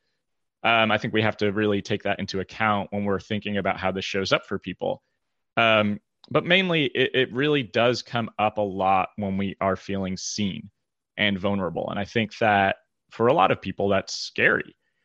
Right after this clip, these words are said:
Um, social media does not help with this, you know, like,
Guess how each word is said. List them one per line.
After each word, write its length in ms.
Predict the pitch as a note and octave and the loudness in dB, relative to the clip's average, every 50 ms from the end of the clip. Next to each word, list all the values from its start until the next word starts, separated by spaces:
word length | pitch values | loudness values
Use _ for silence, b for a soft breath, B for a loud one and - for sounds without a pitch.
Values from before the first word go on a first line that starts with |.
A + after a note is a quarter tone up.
| _ _ _ _ | _ _ _ _
Um, 560 | - A2 A2 A2 G#2+ G#2+ G#2 G2+ G#2 G2+ G2 - _ _ _ _ _ _ _ _ _ _ - - _ - | 0 2 4 4 4 4 2 2 -2 -4 -6 -8 _ _ _ _ _ _ _ _ _ _ -20 -20 _ -16
social 380 | - - - D3+ D#3 - F#3 | -10 -2 -2 0 0 0 -2
media 280 | E3+ D3+ C#3+ C3 C3+ A#2+ | 0 0 2 2 2 2
does 180 | A2+ G#2+ F#2+ | 2 0 0
not 160 | G2 G2 - - | 0 -2 -2 -2
help 400 | G2+ G2 B2+ C3 G#2+ - - - | -4 0 0 0 0 0 -6 -10
with 180 | - F#2 - | -10 -10 -10
this, 300 | - - - - - - | -8 -10 -12 -10 -12 -12
you 100 | - F#2+ | -10 -6
know, 220 | G2+ G2 F#2+ G2+ F#2+ | -4 -2 -2 -2 0
like, 240 | G2+ F2+ - - | -2 -2 -4 -6